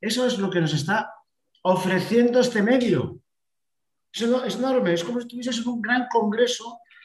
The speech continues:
¿vale? Y después de escuchar al gran gurú, que en este caso sería Tony Hanna, que es el gran gurú, luego de, de que es el gran gurú. Bueno, chicos, ahora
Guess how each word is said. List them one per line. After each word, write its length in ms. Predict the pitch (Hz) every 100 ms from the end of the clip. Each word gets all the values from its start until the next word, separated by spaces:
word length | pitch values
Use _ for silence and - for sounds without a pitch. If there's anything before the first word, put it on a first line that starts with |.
| - -
¿vale? 240 | 165 214 -
Y 40 |
después 280 | 160 143 208
de 180 | 233 240
escuchar 460 | 180 - 185 202 214
al 120 | 180
gran 300 | 190 226 214
gurú, 400 | 214 240 220 - - -
que 60 | 165
en 60 | 190
este 180 | 196
caso 220 | 196 214 156
sería 260 | 143 180
Tony 220 | 196 196 185
Hanna, 180 | 208 180
que 80 | 135
es 60 | 139
el 60 |
gran 240 | 170 185 202
gurú, 360 | 254 269 269 - - - 170
luego 220 | 196 233
de, 200 | 196 -
de 140 | 175
que 60 | 185
es 100 | 214
el 60 | 190
gran 200 | 185 180
gurú. 160 | 175
Bueno, 180 | 254 196
chicos, 320 | 226 233 139
ahora 320 | 190 240 240